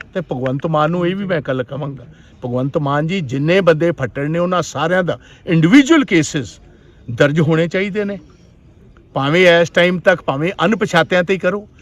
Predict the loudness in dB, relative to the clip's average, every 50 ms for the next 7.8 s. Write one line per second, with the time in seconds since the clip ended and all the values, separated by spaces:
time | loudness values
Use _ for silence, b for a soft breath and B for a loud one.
0 | -20 -14 -8 -6 -6 -2 -2 -2 -2 0 0 0 2 2 2 2 2 2 0 0
1 | 0 0 0 0 0 2 2 2 2 2 0 0 0 0 0 0 0 0 0 0
2 | 0 -2 0 0 0 -2 -4 -6 -8 -10 -12 B B B B B B B 4 4
3 | 6 6 6 4 4 4 4 2 2 4 2 2 4 4 4 2 0 2 2 4
4 | 2 2 2 -2 -2 0 2 2 4 4 4 2 -2 -8 -10 -6 -4 -4 -4 -2
5 | -4 -6 -4 -2 -2 -2 -2 -2 -4 -4 -4 -4 -4 -2 -2 -2 -2 -4 -4 -6
6 | -6 -8 -6 -6 -4 -2 -2 -2 -4 -4 -8 b b b b b b b b 2
7 | 2 2 2 0 -2 -4 -2 -4 -4 -6 -6 -6 -10 -12 -14